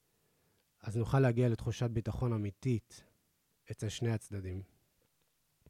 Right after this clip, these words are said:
כל מי שעבר, אה, ועשה עבודה בשינוי אמונות, ושינוי הסיפור בעצם שמנהל אותנו,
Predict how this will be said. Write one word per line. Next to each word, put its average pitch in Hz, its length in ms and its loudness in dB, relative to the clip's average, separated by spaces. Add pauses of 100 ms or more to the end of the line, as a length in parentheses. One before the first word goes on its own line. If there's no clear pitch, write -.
(1040)
כל 156 160 8
מי 170 80 10
שעבר, 131 800 6 (240)
אה, 113 240 -2
ועשה 113 420 0
עבודה 110 520 0
בשינוי 117 640 2
אמונות, 110 760 0
ושינוי 101 600 0
הסיפור 139 560 4
בעצם 110 380 0
שמנהל 107 540 0
אותנו, 104 440 -2